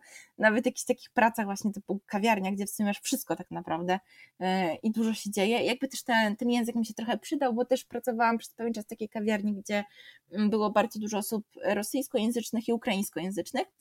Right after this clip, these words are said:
które jeszcze jakby ten poziom z polskiego tam jeszcze, powiedzmy, pracowali nad tym. No i językowo, powiedzmy, dużo pomagałam tam w poprawianiu tych rzeczy różnych o produktach i tak dalej. A byłam rzeczywiście baristką, która robiła kanapki i sprzątała salę,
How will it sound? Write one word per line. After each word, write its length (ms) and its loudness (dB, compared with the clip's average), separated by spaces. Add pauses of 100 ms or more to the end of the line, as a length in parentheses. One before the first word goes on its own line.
(260)
które 220 0
jeszcze 220 2
jakby 200 0
ten 360 2
poziom 360 0
z 60 -12
polskiego 420 4
tam 140 0
jeszcze, 220 -2
powiedzmy, 240 0
pracowali 480 2
nad 220 -2
tym. 160 -4 (420)
No 100 4
i 100 4
językowo, 560 0
powiedzmy, 580 -2
dużo 200 0
pomagałam 420 0
tam 120 -4
w 40 -12
poprawianiu 540 2
tych 380 -4
rzeczy 420 2
różnych 340 -4
o 60 -6
produktach 480 -4
i 40 -20
tak 160 -8
dalej. 340 4 (640)
A 260 8
byłam 280 4
rzeczywiście 320 0
baristką, 360 2
która 240 0
robiła 200 2
kanapki 440 0
i 40 -4
sprzątała 420 0
salę, 500 6